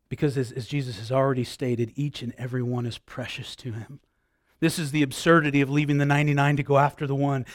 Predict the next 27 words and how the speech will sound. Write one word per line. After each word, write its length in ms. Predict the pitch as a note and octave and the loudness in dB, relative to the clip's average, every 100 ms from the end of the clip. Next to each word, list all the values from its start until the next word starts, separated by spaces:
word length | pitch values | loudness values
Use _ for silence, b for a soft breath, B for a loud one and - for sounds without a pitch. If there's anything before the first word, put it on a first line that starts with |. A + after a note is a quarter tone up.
| B | B
It 80 | D#3 | 2
offends 460 | C#3+ F#3 F3 D#3+ D3 | 4 4 6 6 4
our 120 | C#3+ | 2
senses. 800 | - F#3 F3 C#3 C3 A#2+ - - _ _ _ - | 2 2 2 0 -6 -12 -18 -20 _ _ _ 2
It 140 | F3 | 4
offends 340 | E3 G3+ F#3 | 6 6 6
our 160 | D#3+ D#3 | 8 6
rational 460 | E3+ E3+ - F#3 C#3+ | 6 4 2 -2 -2
thinking. 540 | F#3+ F3 D3 A#2+ A2 _ _ _ _ _ _ _ | 0 0 0 0 -2 _ _ _ _ _ _ _
Certainly, 640 | - - A3+ G3+ F#3 D#3 - - | -8 6 6 8 6 6 4 -2
one 240 | E3+ G3+ G#3+ | 4 6 6
could 200 | G#3 D#3+ | 4 6
not 220 | G#3+ G3+ | 6 6
be 80 | G3 | 2
expected 560 | E3+ - - G#3 G3 | 2 2 4 4 2
to 80 | D#3+ | -4
forgive 320 | F3+ D3+ F#3+ | -4 2 2
so 320 | - - G#3+ G#3+ | 2 2 6 8
many 320 | G3+ G#3+ G#3+ | 8 6 4
offenses, 800 | - - G#3+ A#3 - E3+ B2+ - B B | -2 -2 2 4 4 0 0 -4 B B
to 100 | G3+ | 4
demonstrate 720 | G3 A3+ A#3 - - G3+ F#3 | 8 10 10 6 2 2 2
such 320 | - A#3 - | 2 -2 0
grace 480 | D#3+ F#3+ A#3 G#3 - | 2 8 8 6 2
and 100 | F3+ | -2
such 240 | - G#3+ G3+ | 0 0 4
mercy. 680 | F#3+ G#3+ G#3+ - D#3 G#2+ | 6 6 6 0 -6 -6